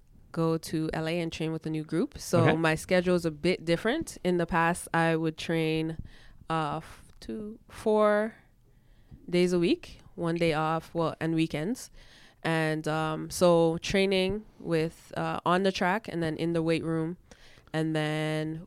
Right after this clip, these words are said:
Speaker 1: we will have one day off to do active recovery, which is activation, um, correctives, and then treatment. And, uh, just topping up on, like, what you missed in the week. So, like, exercises,
Speaker 2: Mm-hmm.
Speaker 1: um,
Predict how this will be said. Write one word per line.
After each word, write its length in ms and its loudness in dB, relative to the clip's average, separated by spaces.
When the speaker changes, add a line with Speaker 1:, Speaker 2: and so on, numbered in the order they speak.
Speaker 1:
we 200 -2
will 80 -2
have 240 -2
one 220 -2
day 120 0
off 260 -4
to 340 -4
do 460 -2
active 340 -2
recovery, 460 0
which 220 -4
is 280 -4
activation, 880 -4
um, 640 -6
correctives, 760 -2
and 180 -4
then 160 -6
treatment. 500 -4
And, 500 -4
uh, 260 -2
just 240 -4
topping 300 2
up 160 -4
on, 240 -2
like, 320 -8
what 200 2
you 440 0
missed 440 -2
in 120 -2
the 80 -2
week. 340 -2
So, 240 -4
like, 300 -4
exercises, 1120 -6
Speaker 2:
Mm-hmm. 240 -4
Speaker 1:
um, 380 -8